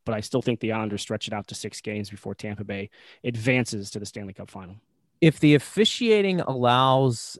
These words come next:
Speaker 2: the Islanders to get away with the physical play and the cheap stuff after whistles or even during the game, this series could be a lot closer than we anticipate. Because now you put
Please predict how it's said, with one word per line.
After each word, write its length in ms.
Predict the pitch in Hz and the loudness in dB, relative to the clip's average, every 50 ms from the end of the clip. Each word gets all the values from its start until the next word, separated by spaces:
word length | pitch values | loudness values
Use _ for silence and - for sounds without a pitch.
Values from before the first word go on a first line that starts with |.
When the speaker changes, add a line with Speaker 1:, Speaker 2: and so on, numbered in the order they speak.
| - - | -12 -4
Speaker 2:
the 200 | 120 127 123 - | -2 -2 0 2
Islanders 680 | - 104 110 113 117 117 113 113 113 110 107 - - - - | 4 4 4 4 4 2 2 2 2 0 0 -2 -6 -12 -6
to 140 | - 131 | -4 -4
get 240 | 113 - - 113 107 | -4 0 2 4 4
away 400 | 120 113 101 101 104 104 107 107 | 4 4 4 4 4 4 4 4
with 200 | 101 98 101 - | 4 2 0 -2
the 80 | - 98 | -4 -10
physical 480 | - - - 107 95 110 107 - 104 | -6 -4 -2 -2 -2 -4 -6 -8 -8
play 580 | 90 - - 139 110 104 101 101 104 101 98 - - - | -10 -6 0 2 4 4 4 4 2 0 -2 -4 -6 -6
and 160 | 107 98 95 | -6 -6 -6
the 60 | 92 | -8
cheap 480 | - - - - - 120 110 - - - | -8 -10 -12 -6 -4 -4 -4 -4 -8 -14
stuff 360 | - - - 101 101 101 - - - | -8 -2 0 2 2 0 -2 -6 -2
after 640 | 92 95 104 104 - - 120 110 104 104 101 95 _ _ _ _ _ _ _ _ _ _ _ _ _ _ _ - | 0 0 0 -2 -2 -2 -2 0 0 -2 -4 -6 _ _ _ _ _ _ _ _ _ _ _ _ _ _ _ -8
whistles 600 | 98 98 117 110 - - - 107 104 104 101 - | 0 2 2 2 2 0 -2 -2 0 -2 -2 -4
or 180 | - - 117 113 | -6 -6 -4 -2
even 320 | 117 120 117 113 104 101 | 0 0 0 0 -2 -2
during 480 | 90 98 101 104 107 107 107 107 107 95 - _ _ _ _ | -2 -2 0 2 2 2 0 -2 -4 -6 -10 _ _ _ _
the 100 | - 113 | -4 -2
game, 460 | 95 110 104 104 104 107 110 113 - _ _ _ _ _ _ _ _ _ _ _ _ _ _ _ _ _ _ | 0 0 0 2 0 -2 -4 -6 -8 _ _ _ _ _ _ _ _ _ _ _ _ _ _ _ _ _ _
this 300 | - 117 135 139 123 - | 0 4 4 4 4 4
series 460 | - 139 131 131 127 123 117 - - | 2 2 4 4 4 2 2 0 -2
could 160 | - 127 113 | -2 -2 0
be 140 | 104 113 110 | 2 2 4
a 60 | 107 | 6
lot 300 | 98 98 104 104 - - | 6 6 6 6 4 0
closer 840 | _ - - 113 113 107 101 - - - 98 98 98 92 90 90 90 85 85 | _ -2 2 4 4 4 4 2 -2 -4 -2 -2 -2 -2 -4 -6 -10 -12 -14
than 680 | 95 101 92 104 101 95 95 95 92 92 90 90 90 87 - _ _ - | -14 -6 -2 0 0 2 2 0 -2 -2 -4 -6 -8 -10 -14 _ _ -6
we 240 | 104 104 101 98 | -2 -2 0 0
anticipate. 680 | 92 87 - - - - - - - - - - - - - - _ _ _ _ - - _ _ _ | -2 -2 -6 -10 -12 -14 -12 -12 -10 -8 -8 -8 -8 -12 -18 -20 _ _ _ _ -20 -20 _ _ _
Because 340 | - - - 110 104 95 98 | -18 -6 -2 -2 -2 0 2
now 220 | 110 110 110 113 | 2 2 4 4
you 160 | 110 110 107 | 4 2 2
put 600 | 101 - - - 123 110 104 - - - - - | 0 0 2 2 4 4 2 -2 -8 -18 -18 -20